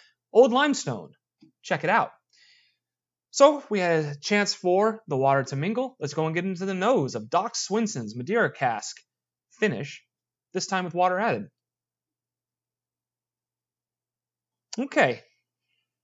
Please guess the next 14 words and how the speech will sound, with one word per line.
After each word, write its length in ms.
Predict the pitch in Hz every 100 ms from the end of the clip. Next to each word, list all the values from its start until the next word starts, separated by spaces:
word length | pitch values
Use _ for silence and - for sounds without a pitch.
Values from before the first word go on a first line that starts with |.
| _ _ _ _ _ _ _ _ _ _ _ _ -
Give 100 | 156
it 20 |
a 40 | 139
little 100 | 113
swirl. 640 | - 156 160 120 160 - _ _ _ _ _ _ _ _ _ _ _ _ _ - 208
Okay, 340 | 214 196 - -
nose-wise, 1120 | 156 180 247 330 277 190 147 113 113 202 - - _ _ _ _ _ _ _ _ _ _ - -
citrus 520 | - - 226 226 277 240
has 100 | 202
been 200 | 202 160
brought 260 | 147 143
out 320 | 131 127 135 _ -
a 100 | 127
lot, 440 | 120 107 78